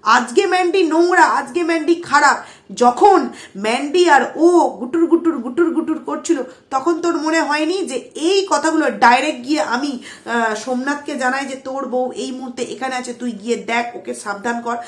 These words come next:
না, কি বলা হয়েছে, কি বলছে এখন, যে "আমি আর ফারিয়া মিলে তোকে বুঝিয়েছি, ওই, আহ, হুলের নামে অনেক বাজেমন্দ কথা বলেছিস, কারণ কি ওর সামনে তুই ভালো সাজতে চেয়েছিলিস, সেই কারণে এই কথাগুলো বলেছিলিস।" আর, আহ, ভেতরে ভেতরে চেয়েছিলিস যে না তুই ভেগে পড়,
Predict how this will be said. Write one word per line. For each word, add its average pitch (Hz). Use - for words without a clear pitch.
না, 262
কি 311
বলা 320
হয়েছে, 403
কি 339
বলছে 370
এখন, 403
যে 302
"আমি 285
আর 240
ফারিয়া 254
মিলে 247
তোকে 240
বুঝিয়েছি, 240
ওই, 302
আহ, 208
হুলের 294
নামে 277
অনেক 247
বাজেমন্দ 247
কথা 240
বলেছিস, 233
কারণ 269
কি 403
ওর 262
সামনে 285
তুই 285
ভালো 208
সাজতে 220
চেয়েছিলিস, 208
সেই 339
কারণে 349
এই 339
কথাগুলো 294
বলেছিলিস।" 247
আর, 208
আহ, 196
ভেতরে 220
ভেতরে 381
চেয়েছিলিস 330
যে 247
না 269
তুই 339
ভেগে 226
পড়, 277